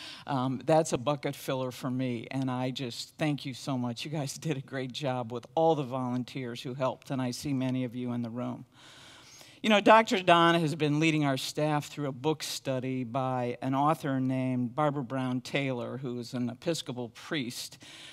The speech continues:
who is no longer a parish priest. She wrote a book called An Altar in the World. And I think her point in writing that book was to teach us that we really limit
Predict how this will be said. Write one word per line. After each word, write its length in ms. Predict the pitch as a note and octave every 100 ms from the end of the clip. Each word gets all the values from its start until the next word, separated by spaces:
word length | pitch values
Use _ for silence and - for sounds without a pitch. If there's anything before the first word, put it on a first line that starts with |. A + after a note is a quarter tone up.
| -
who 140 | - F#3+
is 140 | D#3+
no 220 | F3 F3 D#3+
longer 400 | D3+ D#3+ C#3+ B2+
a 80 |
parish 540 | A#2 F3+ D3 C3 B2 -
priest. 480 | - A2+ A2+ - -
She 220 | - A#3+
wrote 200 | C4 G#3+
a 40 |
book 280 | D#3+ E3+ F3
called 440 | - D3 B2+ C3 B2+
An 160 | C3
Altar 540 | C3 E3+ - E3 D3 -
in 140 | C#3+ C3+
the 60 |
World. 440 | A#2 A#2 A2+ A2 - _ - - - - - -
And 100 | F#3+
I 60 |
think 220 | G3 D#4+
her 100 | C#4
point 400 | E3+ - G3 F#3+ -
in 180 | D#3 D3
writing 440 | D3+ E3 E3 D3+
that 260 | C#3+ C3+ A#2+
book 400 | D#3+ D3+ - -
was 500 | C3 C3+ C3 A#2 -
to 320 | - C#3+ C3 B2
teach 400 | - A#3+ A#3+ C#3+
us 320 | B2+ C3+ -
that 280 | C#3+ C3+ C3
we 320 | F3 G3+ G3
really 520 | E3+ D#3+ F3+ E3 D#3
limit 500 | C#3+ D3 A#2+ -